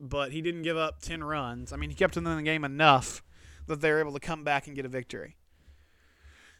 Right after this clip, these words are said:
The offense looked better. They're still not driving the ball. I mean, that's, that's my biggest concern right now. Brayden Taylor, he hasn't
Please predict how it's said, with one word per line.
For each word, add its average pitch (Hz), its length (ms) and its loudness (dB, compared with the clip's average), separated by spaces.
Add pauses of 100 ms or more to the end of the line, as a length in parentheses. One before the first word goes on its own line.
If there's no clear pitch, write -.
(640)
The 156 140 2
offense 202 440 6
looked 147 260 0
better. 190 320 8
They're 165 160 6
still 208 280 2
not 190 220 6
driving 160 540 4
the 160 60 -2
ball. 160 440 4
I 143 80 -4
mean, 156 140 -6
that's, 170 240 -2
that's 170 260 2
my 165 160 4
biggest 165 320 0
concern 165 400 -2
right 160 160 -2
now. 160 240 2
Brayden 151 380 0
Taylor, 156 420 4
he 160 140 0
hasn't 147 360 -2